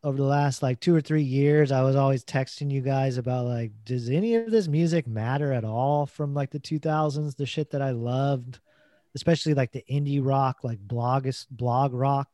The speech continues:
type bands?" And this was one of the albums I revisited, like, two or three years ago. And I was like, "Oh, okay. I thought I remembered liking this more.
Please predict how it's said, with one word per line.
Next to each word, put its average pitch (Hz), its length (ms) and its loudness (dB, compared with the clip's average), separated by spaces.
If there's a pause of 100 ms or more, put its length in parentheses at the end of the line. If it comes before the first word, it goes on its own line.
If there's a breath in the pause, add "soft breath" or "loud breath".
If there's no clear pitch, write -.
type 143 340 -4
bands?" 139 500 -2 (1200)
And 143 240 -2 (300)
this 196 220 4
was 190 160 4
one 175 120 6
of 170 60 6
the 160 120 6
albums 147 360 4
I 139 100 2
revisited, 131 880 2 (240)
like, 120 220 -6 (160)
two 156 580 0
or 151 120 2
three 156 300 -2
years 151 320 0
ago. 156 500 0 (560)
And 175 280 -2
I 180 160 4
was 185 120 2
like, 185 500 2
"Oh, 190 640 2
okay. 139 580 -4
I 143 60 -2
thought 202 240 -4
I 214 60 2
remembered 135 580 2
liking 117 420 -4
this 107 260 -6
more. 110 560 -6